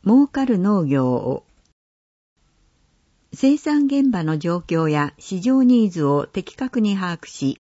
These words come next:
ロボット技術やアイオーティー、アイシーティー、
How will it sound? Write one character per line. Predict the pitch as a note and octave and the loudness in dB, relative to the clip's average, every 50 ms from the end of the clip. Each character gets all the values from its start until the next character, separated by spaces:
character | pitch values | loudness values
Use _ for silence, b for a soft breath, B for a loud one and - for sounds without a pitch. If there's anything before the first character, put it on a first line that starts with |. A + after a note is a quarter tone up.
| _ _ _ _ _ - | _ _ _ _ _ -6
ロ | - F#3 F#3 | -2 -2 0
ボ | G3 C4 C#4+ | 0 0 -2
ッ | C#4 | -2
ト | _ - C4 | _ -2 -2
技 | B3 G#3+ A#3 A#3+ | -2 0 0 -2
術 | A3+ G3+ - - - D3+ | -2 -2 -4 -4 -2 -2
や | C#3+ C#3 C#3 C#3 - _ b b b b | 0 0 -2 -4 -6 _ b b b b
ア | - F3 G3+ B3 | -4 0 2 2
イ | B3 B3 A#3+ A#3+ | 4 4 4 2
オ | A3+ A3 G#3+ | 0 0 -2
ー | |
テ | G#3 _ - G3+ | -4 _ -4 -2
ィ | D#3+ C3+ A#2+ A2 | 0 0 -2 -2
ー、 | - _ _ _ _ _ _ _ _ | -8 _ _ _ _ _ _ _ _
ア | - E3 G3+ | -6 -2 -2
イ | A#3 A3+ | -2 -2
シ | A3 - - G#3+ | -4 -6 -6 -6
ー | G3+ F#3 E3+ | -6 -6 -6
テ | _ - - D#3 | _ -6 -4 -2
ィ | C3 B2 - | -2 -2 -4
ー、 | - | -8